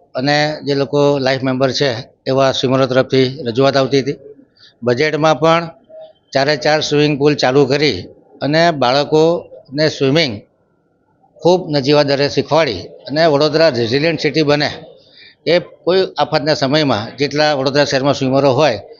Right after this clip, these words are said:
તો આફતના સમયમાં કામ લાગી શકે, એ આશયથી વડોદરા શહેરના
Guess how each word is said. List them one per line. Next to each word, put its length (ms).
તો 60
આફતના 360
સમયમાં 460
કામ 200
લાગી 200
શકે, 480
એ 80
આશયથી 600
વડોદરા 360
શહેરના 420